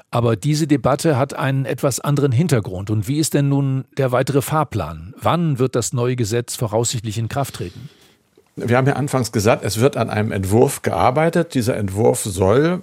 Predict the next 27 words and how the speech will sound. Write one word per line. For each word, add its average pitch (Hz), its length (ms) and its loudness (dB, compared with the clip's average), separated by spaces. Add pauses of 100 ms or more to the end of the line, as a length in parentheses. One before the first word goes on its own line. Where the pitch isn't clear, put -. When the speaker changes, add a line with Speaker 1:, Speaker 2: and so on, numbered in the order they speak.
Speaker 2:
eigentlich 156 640 -2
noch 117 180 -6
in 123 100 -4
diesem 113 260 -4
Jahr 92 200 -2
fertig 107 500 -6
werden. 127 460 -2
Bisher 110 340 -2
gab 104 300 -2
es 107 120 -6
im 95 120 -8
zuständigen 98 560 -4
Wirtschaftsministerium 113 1200 0
schon - 240 -6
Anhörungen 120 580 -2
dazu. 117 380 -2
Da 107 100 0
sind 90 240 -6
Wissenschaftler - 600 -4
eingeladen 104 580 0
worden. 98 240 2
Es 92 160 -6
waren 101 200 0
Vertreter 107 560 -2
da 95 260 0
der 92 160 -2
Industrie. 104 640 -4